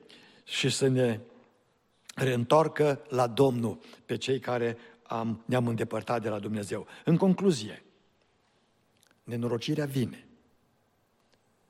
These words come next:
Vine. Nu trebuie să cădem în disperare. Nu ne place să vină. Dar a spus-o și Domnul Iisus. „În lume veți avea necazuri.” Vine. Vine de multe ori.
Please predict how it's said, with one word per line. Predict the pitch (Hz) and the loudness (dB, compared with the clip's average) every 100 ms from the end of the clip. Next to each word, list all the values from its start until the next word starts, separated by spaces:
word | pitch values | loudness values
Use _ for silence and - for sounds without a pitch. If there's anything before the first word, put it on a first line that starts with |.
| _ | _
Vine. | 113 127 113 - - - _ _ _ _ _ _ _ _ - | -2 0 0 -4 -20 -20 _ _ _ _ _ _ _ _ -10
Nu | 123 | -6
trebuie | 143 165 | 0 0
să | - | 2
cădem | 175 175 170 | 0 2 2
în | 143 | 2
disperare. | 120 120 - 107 98 78 - - _ _ _ _ _ _ | 2 0 -2 -2 -2 -8 -14 -20 _ _ _ _ _ _
Nu | 101 | -8
ne | 117 | -4
place | 190 196 175 175 | -2 -2 -2 -2
să | 156 | -2
vină. | 151 135 95 - - _ _ | 0 0 -2 -8 -20 _ _
Dar | 131 | -4
a | 113 | -4
spus-o | - 131 | -6 -8
și | 135 143 | -6 -2
Domnul | 143 147 | -2 -2
Iisus. | 156 143 185 117 - - - | -4 -4 -4 -4 -14 -20 -16
„În | - 117 | -10 0
lume | 123 160 | 4 4
veți | 139 135 | 4 2
avea | 113 95 123 143 - - | 0 0 -2 -4 -12 -6
necazuri.” | 147 156 - 202 151 95 - - _ _ _ _ | -2 0 0 -2 -2 -8 -10 -20 _ _ _ _
Vine. | 147 202 185 - - _ _ _ _ _ | -4 0 0 -4 -16 _ _ _ _ _
Vine | 117 139 | 0 4
de | 143 156 | 8 8
multe | 170 247 - | 8 6 4
ori. | 139 92 | 2 2